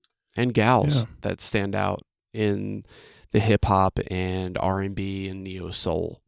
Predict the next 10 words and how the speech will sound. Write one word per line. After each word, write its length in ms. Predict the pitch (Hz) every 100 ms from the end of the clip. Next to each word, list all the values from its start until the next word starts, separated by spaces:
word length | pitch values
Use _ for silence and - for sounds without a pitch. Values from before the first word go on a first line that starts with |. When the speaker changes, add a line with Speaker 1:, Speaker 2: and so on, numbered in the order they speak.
| -
Speaker 2:
Mm. 200 | 131 110
Speaker 1:
scene 480 | - 101 92 85 -
in 160 | - 95
Asheville. 600 | 87 90 - 90 87 - -
Speaker 2:
Yeah, 300 | 117 110 101 _ -
yeah, 120 | 110
yeah. 120 | 123 120 _ - _ -
Speaker 1:
Um, 440 | 95 92 87 85 -
Indigo 380 | - 110 113 107
D'Souza. 680 | 92 - 98 98 110 120